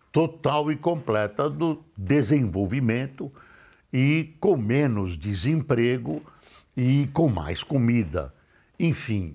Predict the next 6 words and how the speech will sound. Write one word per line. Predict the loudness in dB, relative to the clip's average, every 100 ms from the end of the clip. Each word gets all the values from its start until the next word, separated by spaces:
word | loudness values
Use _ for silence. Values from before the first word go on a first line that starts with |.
| -6
ah, | -2 0 0 0 0
essas | -2 0 0 -2
distorções | -2 -2 -2 0 2 2 -2 0 0 2 0 -2 -2
da | -4
sociedade | -2 -6 -4 -4 -4 -6
brasileira, | -8 -10 -10 -6 0 2 0